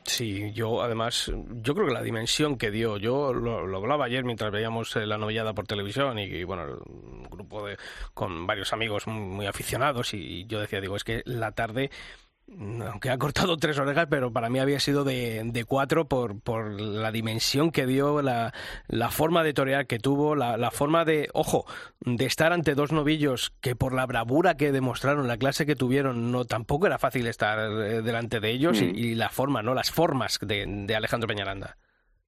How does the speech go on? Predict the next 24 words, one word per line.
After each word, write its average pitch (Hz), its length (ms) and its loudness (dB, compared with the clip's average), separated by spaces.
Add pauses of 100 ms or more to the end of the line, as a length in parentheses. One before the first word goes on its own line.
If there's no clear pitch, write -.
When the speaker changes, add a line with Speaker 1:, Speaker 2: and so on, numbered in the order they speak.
(480)
Speaker 2:
Totalmente, 113 720 0
Sisto. 90 540 -4 (240)
Ya 98 160 0
no 120 120 0
es 123 100 0
la 127 140 0
templanza, 110 800 -2
el 107 120 -2
oficio, 113 760 -2
la 98 240 -2
técnica, 110 760 -2 (380)
la 110 180 0
resiedumbre, 117 880 0
también 107 340 -2
la 117 60 0
expresividad, 107 1040 -2 (280)
la 104 200 0
cabeza, 110 760 0
la 104 140 -2
frescura, 113 580 -4
cómo 135 280 -4
resolvió 110 500 -4
los 104 140 -2
problemas 98 560 -4